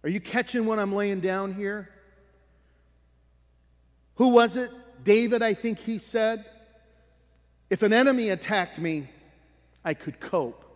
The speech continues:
But it's you, my brother,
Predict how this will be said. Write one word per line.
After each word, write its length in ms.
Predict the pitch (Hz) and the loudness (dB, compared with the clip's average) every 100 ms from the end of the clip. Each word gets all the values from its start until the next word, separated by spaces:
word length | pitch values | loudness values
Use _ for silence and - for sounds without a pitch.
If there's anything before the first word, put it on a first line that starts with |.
| - _ _ _ | -20 _ _ _
But 120 | - 156 | -6 -6
it's 220 | - - | -6 -8
you, 300 | 262 233 104 - _ _ _ _ _ _ _ _ _ _ _ _ _ _ _ _ _ _ - | -6 -6 -10 -18 _ _ _ _ _ _ _ _ _ _ _ _ _ _ _ _ _ _ -6
my 80 | 165 | -6
brother, 460 | 151 233 233 147 | 0 0 0 -4